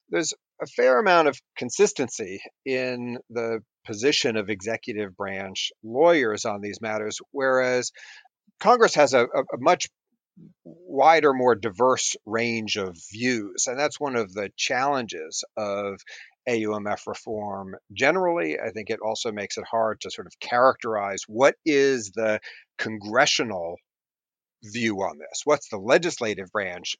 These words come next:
view or legislative branch approach compared to the executive branch one, which is there isn't really a, a single congressional or legislative branch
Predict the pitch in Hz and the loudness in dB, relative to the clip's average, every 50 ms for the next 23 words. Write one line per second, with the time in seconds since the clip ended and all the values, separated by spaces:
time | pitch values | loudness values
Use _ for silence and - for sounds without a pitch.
0 | _ 101 87 92 107 107 101 98 95 92 90 85 82 87 92 92 107 127 151 170 | _ -20 -14 -8 -6 -6 -6 -6 -6 -8 -8 -10 -10 -12 -12 -8 -2 -2 0 0
1 | 170 160 - - 117 110 98 104 90 101 107 98 92 92 - - - - - - | -2 -6 -4 -4 -4 -2 -2 -4 -4 -4 -6 -4 -6 -8 -12 -14 -14 -16 -18 -18
2 | - - 120 - - 123 92 80 - - - - - - - - 107 101 - 123 | -10 -10 -10 -6 -4 -4 -4 -6 -4 -4 -4 -4 -4 -6 -10 -14 -14 -10 -4 -2
3 | 120 113 110 107 - 110 92 101 101 104 101 - 226 202 185 139 117 104 120 110 | 0 0 0 -2 -6 -10 -8 -8 -8 -6 -2 -2 -2 0 -2 -4 0 0 0 -2
4 | 110 - 113 113 143 170 147 185 175 147 - 196 196 196 185 254 269 220 226 - | 0 -4 -6 -4 -4 -6 -6 -6 -6 -2 0 -2 -2 0 0 -2 2 2 0 0
5 | - 131 135 135 123 120 117 113 107 113 117 117 - - - - - _ _ - | 0 -2 -2 0 0 0 -2 -2 -2 0 0 0 -2 -4 -10 -20 -20 _ _ -6
6 | 117 - - - - 139 139 139 127 127 117 107 104 101 92 _ _ _ _ _ | -6 -4 -4 -2 -2 0 0 0 0 0 0 0 -2 -4 -6 _ _ _ _ _
7 | _ _ - - 107 104 117 120 110 - - 113 101 92 90 87 _ _ _ _ | _ _ -10 -8 -4 2 2 2 2 2 -2 -6 -8 -10 -10 -12 _ _ _ _
8 | - - _ _ 101 123 131 131 123 - - 117 110 101 98 90 - 104 95 87 | -20 -20 _ _ 0 0 0 0 0 -8 -4 -4 -4 -4 -4 -6 -8 -6 -6 -6
9 | 80 80 80 - - - | -8 -12 -10 -10 -10 -10